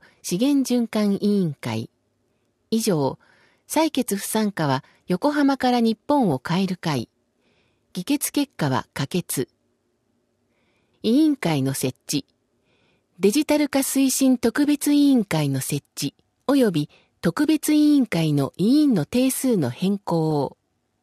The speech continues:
市会運営委員会。以上、反対は日本共産党横浜市会議員団。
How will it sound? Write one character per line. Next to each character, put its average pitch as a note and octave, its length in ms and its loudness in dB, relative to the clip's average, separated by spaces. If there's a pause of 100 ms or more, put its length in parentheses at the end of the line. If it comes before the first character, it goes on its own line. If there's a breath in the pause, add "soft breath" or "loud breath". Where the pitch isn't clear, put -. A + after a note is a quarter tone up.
(100)
市 - 160 -10
会 A3 300 0
運 A#3 280 2
営 A3 140 2
委 G3+ 120 0
員 F3+ 240 0
会。 A2 360 -8 (680)
以 A#3+ 120 0
上、 E3 360 0 (420 soft breath)
反 B3 220 0
対 A3 280 0
は G3+ 180 0 (420 soft breath)
日 G3+ 100 2
本 D4 240 2
共 G#3+ 240 0
産 G#3+ 280 0
党 F#3+ 440 2
横 D3+ 240 -4
浜 D4 260 0
市 - 160 -6
会 D#3 240 -2
議 E3+ 260 0
員 D#3 160 0
団。 A#2 320 -4